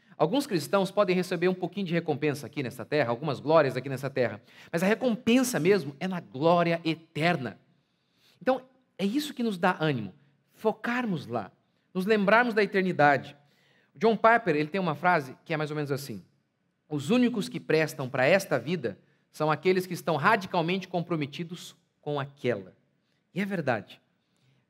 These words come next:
Por exemplo, quem é o crente que vai ter coragem de abrir mão de dinheiro, de qualquer outra, outra coisa, até pró-, até mesmo da própria vida, pra pregar a verdade?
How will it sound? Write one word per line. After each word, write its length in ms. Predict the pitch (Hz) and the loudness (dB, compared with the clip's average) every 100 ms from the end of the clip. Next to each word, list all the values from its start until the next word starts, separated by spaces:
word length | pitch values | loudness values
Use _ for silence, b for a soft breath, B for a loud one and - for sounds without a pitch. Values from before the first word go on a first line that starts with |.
| _ | _
Por 120 | 226 | -2
exemplo, 340 | 139 127 104 - | 0 -4 -8 -10
quem 200 | 220 233 | -6 -4
é 60 | |
o 60 | 202 | -6
crente 360 | 196 175 180 180 | -2 -2 -2 -4
que 60 | |
vai 100 | 160 | -4
ter 120 | 160 | -4
coragem 580 | 165 143 135 156 113 104 - - | -2 2 4 4 0 -10 -16 -6
de 100 | 147 | -2
abrir 200 | 139 139 | -2 -2
mão 260 | 139 147 | -2 -4
de 120 | 135 131 | -4 -10
dinheiro, 480 | 117 120 151 156 | -10 -4 0 0
de 80 | 120 | -2
qualquer 240 | - 151 160 | -4 -2 -2
outra, 280 | - 147 _ _ | -4 -6 _ _
outra 260 | 131 135 | -8 -6
coisa, 320 | 117 123 104 98 | -4 -4 -6 -8
até 180 | 135 151 | -6 -4
pró-, 240 | 151 151 - | -4 -4 -6
até 200 | 151 160 | -4 -2
mesmo 200 | 151 135 | -2 -4
da 80 | |
própria 260 | 135 131 131 | -4 -2 -2
vida, 320 | 110 110 92 _ _ _ _ _ _ _ | -6 -10 -12 _ _ _ _ _ _ _
pra 120 | 139 | -4
pregar 340 | 139 143 139 139 | -2 2 4 2
a 60 | |
verdade? 520 | 131 127 120 110 92 | 2 -2 0 -2 -4